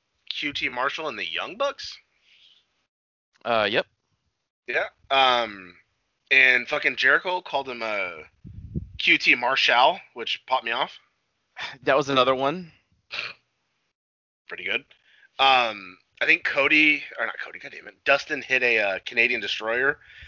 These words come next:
Speaker 1: but then Jericho said, "It's a Texas Destroyer. He's never been to Canada. He can't even cross the border." And I was like, "God damn it."
Speaker 2: <laughs>
Speaker 1: That popped me off.
Speaker 2: Yeah.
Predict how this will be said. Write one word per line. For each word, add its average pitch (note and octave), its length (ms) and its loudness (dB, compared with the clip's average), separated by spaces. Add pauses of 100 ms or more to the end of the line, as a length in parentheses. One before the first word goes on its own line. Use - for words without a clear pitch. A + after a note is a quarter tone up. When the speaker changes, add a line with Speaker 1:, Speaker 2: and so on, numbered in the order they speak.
(240)
Speaker 1:
but A#2 180 2
then A#2 200 2
Jericho B2+ 400 2
said, B2 440 2
"It's D#3+ 120 0
a F3+ 60 0
Texas A#3 380 2
Destroyer. E3 540 2 (280)
He's F#3 140 0
never A#3+ 160 6
been A#3 180 2
to G3+ 40 2
Canada. F3+ 360 2
He C#3+ 80 0
can't A#3 180 2
even G#3 100 -6
cross A#3+ 240 -4
the A#3 80 -8
border." G#3+ 460 -2
And - 100 -18
I - 40 -10
was C3 80 -14
like, C3+ 140 -16
"God C#4 300 0
damn C3+ 260 4
it." - 1300 -10
Speaker 2:
<laughs> - 40 -20 (1040)
Speaker 1:
That G2+ 140 -12
popped A#2+ 180 -10
me A2+ 120 -4
off. B2 280 -2 (400)
Speaker 2:
Yeah. G#2 280 2